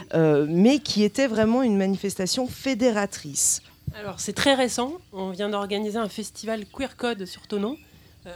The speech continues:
Speaker 1: Queer Code, est-ce qu'on peut dire ce que c'est pour ceux qui éventuellement sauraient pas Queer Code ?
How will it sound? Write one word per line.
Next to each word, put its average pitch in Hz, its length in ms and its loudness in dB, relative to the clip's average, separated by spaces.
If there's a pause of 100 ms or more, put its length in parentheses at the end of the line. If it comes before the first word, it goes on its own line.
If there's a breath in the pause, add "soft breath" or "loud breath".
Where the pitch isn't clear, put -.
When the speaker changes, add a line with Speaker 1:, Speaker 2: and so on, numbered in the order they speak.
(120)
Speaker 1:
Queer 285 280 -2
Code, 196 240 8
est-ce 202 160 6
qu'on 247 140 4
peut 220 160 4
dire 240 180 4
ce - 80 6
que 247 140 6
c'est 254 220 6
pour 196 180 0
ceux 233 100 2
qui 196 160 0
éventuellement 208 540 4
sauraient 156 340 6
pas 185 240 4
Queer 170 320 2
Code ? 135 300 2